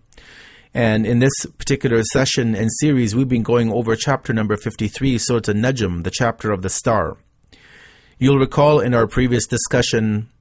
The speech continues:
uh, on this part, part number thirteen, that we were looking at the topic of what you deserve. And we mentioned the fact that each and every single human being will get exactly what they deserve from God.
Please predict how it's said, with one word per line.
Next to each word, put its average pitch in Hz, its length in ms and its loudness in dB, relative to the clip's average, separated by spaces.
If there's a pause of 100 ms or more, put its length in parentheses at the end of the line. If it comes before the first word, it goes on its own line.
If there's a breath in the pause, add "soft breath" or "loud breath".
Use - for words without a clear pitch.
(320 loud breath)
uh, 95 240 0
on 127 220 2
this 117 180 2
part, - 380 0 (100)
part 117 220 -2
number 110 500 2
thirteen, 123 760 -2 (460 loud breath)
that 120 160 2
we 180 160 2
were 208 100 4
looking 147 280 0
at 90 80 -4
the 113 80 -2
topic 135 440 0
of 107 200 0 (180)
what 147 240 0
you 143 220 4
deserve. 104 640 2 (500)
And 226 240 0
we 220 80 4
mentioned 190 400 2
the 131 60 2
fact 160 380 -2
that 139 180 0
each 180 240 -2
and 139 100 0
every 139 240 0
single 143 360 0
human 131 320 0
being 135 340 2
will 117 160 2
get 143 360 0
exactly 139 600 -2
what 127 180 0
they 120 120 -2
deserve 113 400 -2
from 104 160 -4
God. 82 340 -2